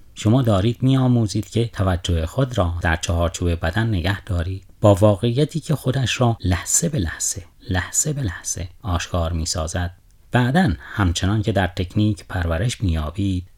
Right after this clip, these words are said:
همچنان که در تکنیک مستقر می‌شوید، آنگاه در زندگی روزمره نیز هر کاری که انجام دهید، ارتباط خود را با درون از دست نمی‌دهید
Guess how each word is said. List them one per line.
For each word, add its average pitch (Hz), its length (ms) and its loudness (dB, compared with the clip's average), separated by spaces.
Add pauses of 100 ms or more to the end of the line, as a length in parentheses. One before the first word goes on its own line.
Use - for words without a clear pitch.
همچنان 95 520 0
که 104 120 -2
در 92 140 0
تکنیک 107 640 -4
مستقر 92 480 -2
می‌شوید، 98 600 -4 (220)
آنگاه 104 500 0
در 92 140 4
زندگی 92 520 2
روزمره 92 760 2
نیز 90 540 2
هر 127 200 2
کاری 131 400 0
که 113 140 -6
انجام 98 460 0
دهید، 113 380 -2 (120)
ارتباط 87 540 -2
خود - 320 -4
را 82 140 -2
با 80 240 -2
درون 85 400 -2
از 87 200 -2
دست 82 440 -2
نمی‌دهید 87 580 -2